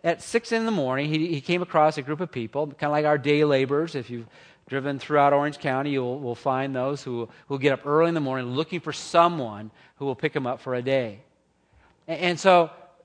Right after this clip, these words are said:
Jesus, being the landowner that day, the foreman, he, he, he gathers these people out and he, he, he, he negotiates a day's wage. And it was the denarius, which was a,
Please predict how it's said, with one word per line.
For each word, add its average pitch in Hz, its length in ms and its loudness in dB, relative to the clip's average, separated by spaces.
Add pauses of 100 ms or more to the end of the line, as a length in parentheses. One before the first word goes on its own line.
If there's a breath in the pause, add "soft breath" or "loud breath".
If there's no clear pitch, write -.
(360)
Jesus, 165 320 2
being 151 220 2
the 143 80 0
landowner 147 440 4
that 127 240 0
day, 131 240 2
the 127 100 -2
foreman, 139 460 -2 (160 loud breath)
he, 160 140 -4
he, 139 280 -6
he 143 200 -6
gathers 180 500 8
these 190 220 -2
people 151 280 0
out 127 240 0
and 147 140 -2 (180 loud breath)
he, 156 120 0
he, 165 60 0
he, 156 340 -8 (580 soft breath)
he 156 160 -2
negotiates 156 800 4
a 151 120 2
day's 151 440 4
wage. 139 480 2
And 131 80 -8
it 147 80 -8
was 143 180 -4
the 143 100 -8
denarius, 147 640 2
which 147 200 -2
was 147 180 2
a, 147 220 2